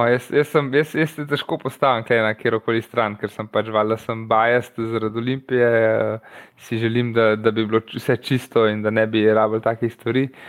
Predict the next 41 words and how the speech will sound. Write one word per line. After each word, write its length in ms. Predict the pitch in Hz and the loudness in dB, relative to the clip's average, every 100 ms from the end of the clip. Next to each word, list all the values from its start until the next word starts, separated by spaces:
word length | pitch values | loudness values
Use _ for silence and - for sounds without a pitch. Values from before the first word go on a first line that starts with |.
| - _ - | -20 _ -8
ampak 320 | 117 113 - | -4 -2 -4
v 60 | - | -4
tem 180 | 113 | -4
primeru 340 | 113 113 113 110 | -2 -2 0 0
se 100 | - | -2
je 60 | |
spet 240 | - 123 113 | -4 -2 -2
zgodilo 340 | 113 117 127 | 0 0 2
in 180 | 120 117 - | 2 -2 -6
spet, 400 | - _ 123 123 - | -18 _ -2 -2 -8
sploh 300 | - - 143 | -10 -2 0
če 120 | - | 0
bi 80 | 127 | 0
zmagali, 480 | 120 127 143 165 156 | 0 2 2 2 0
bi 100 | 135 | -2
spet 240 | - - - | -2 -2 -2
poslušal 340 | 135 131 139 | -6 -4 -2
o 40 | |
tem, 120 | 127 123 | 0 0
kako 220 | 120 127 | 0 -2
smo 160 | 127 113 | -4 -6
vkrali, 460 | - 113 101 87 | -6 -2 -2 -2
ne. 160 | 98 101 - - - - _ _ | -8 -10 -14 -20 -20 -20 _ _
Eh, 300 | - 113 113 | -6 -2 -2
medtem 320 | 123 131 180 | -2 -2 -2
ko 120 | 170 139 | -2 -2
un 240 | 139 160 135 120 _ _ _ _ - | -2 -2 -4 -10 _ _ _ _ 0
pe-, 200 | 139 - | 0 0
un 240 | 160 151 131 _ _ _ | -2 -4 -6 _ _ _
faul, 400 | 117 - 147 147 | -8 0 2 2
ko 80 | 127 | 2
je 80 | 131 | -2
pa 80 | 120 | 0
pol 220 | 143 131 | 2 2
res 180 | 131 135 | 2 -2
piskal 360 | - 165 - 131 | -6 -8 -6 -2
penal, 340 | 123 147 175 | 0 2 0
ki 100 | 170 | -2
je 60 | 147 | -6
pa 100 | 127 | -4
Boači 500 | 120 123 127 - | 0 2 2 -2